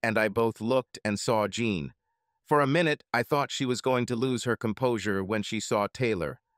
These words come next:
I immediately realized that she remembered our conversations about starting a family. She didn't even try to hide her expression of regret, but still managed to hold on and even asked to hold the baby. We let her talk more while she held our daughter in her arms.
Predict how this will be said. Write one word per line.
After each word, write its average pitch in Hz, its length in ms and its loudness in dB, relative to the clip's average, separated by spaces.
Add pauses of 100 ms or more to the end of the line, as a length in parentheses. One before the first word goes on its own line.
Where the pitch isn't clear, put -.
(240)
I 120 140 2
immediately 123 600 0
realized 107 720 0
that 113 140 -2
she 123 180 -4
remembered 117 480 0
our 98 160 0
conversations 107 840 -4
about 101 300 -2
starting 104 400 0
a 92 60 -2
family. 98 560 -2 (340)
She 143 200 -4
didn't 147 260 0
even 123 200 0
try 120 240 0
to 107 120 -2
hide 120 320 0
her 107 120 0
expression 120 600 -2
of 95 120 -4
regret, 101 520 -2 (340)
but 113 140 -2
still 147 280 2
managed 123 500 0
to 110 100 -2
hold 120 280 -2
on 92 360 0 (160)
and 117 160 -2
even 120 280 0
asked 113 360 -2
to 120 80 2
hold 107 260 -2
the 101 60 -4
baby. 85 500 -4 (580)
We 123 120 -2
let 143 180 2
her 131 120 -2
talk 135 360 -2
more 110 380 0
while 104 200 0
she 107 200 -4
held 120 260 0
our 101 160 -2
daughter 101 400 0
in 98 160 -4
her 98 160 -2
arms. 92 540 -4